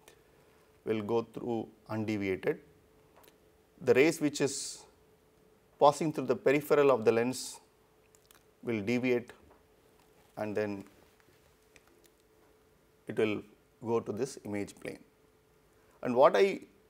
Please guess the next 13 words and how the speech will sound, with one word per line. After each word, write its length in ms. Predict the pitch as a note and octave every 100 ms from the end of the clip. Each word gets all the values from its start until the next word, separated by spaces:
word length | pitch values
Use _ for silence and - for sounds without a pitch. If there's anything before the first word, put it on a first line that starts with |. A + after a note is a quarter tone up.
| _
would 180 | C#3 B2+
like 220 | C3+ C#3
you 100 | D#3
to 160 | C#3 C3
just 300 | C3 D3 -
concentrate 640 | C3 C3 C#3+ C3 C3+ C3 - _ _ _ -
on 260 | - A#2 G#2+
this, 460 | B2+ G#2 - - - _ _ _ _ _ _ _ _ -
look 160 | D3 G3+
at 160 | G3+
this 240 | E3+ D3 -
each, 500 | - C#3 D3+ - -
uh, 200 | A#2+ A2